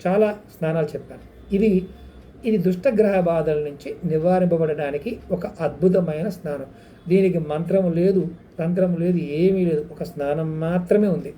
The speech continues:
అలాగే ఇది చేయటం వల్ల మీ జాతకంలో ఉన్న దుష్టగ్రహ బాధలు తగ్గి మీకు లక్ష్మీ యోగం కలుగుతుంది. చేసే పనుల్లో విజయాన్ని పొందుతారు, అది ఏ పనైనా సరే. ఇది గుర్తుంచుకోవాల్సిన ముఖ్యమైన విషయం ఏంటంటే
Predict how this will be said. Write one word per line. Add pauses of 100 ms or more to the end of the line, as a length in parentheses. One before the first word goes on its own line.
(600)
అలాగే (120)
ఇది
చేయటం
వల్ల (260)
మీ
జాతకంలో
ఉన్న
దుష్టగ్రహ
బాధలు
తగ్గి (380)
మీకు
లక్ష్మీ
యోగం
కలుగుతుంది. (720)
చేసే
పనుల్లో (260)
విజయాన్ని
పొందుతారు,
అది
ఏ
పనైనా
సరే. (440)
ఇది (480)
గుర్తుంచుకోవాల్సిన
ముఖ్యమైన
విషయం
ఏంటంటే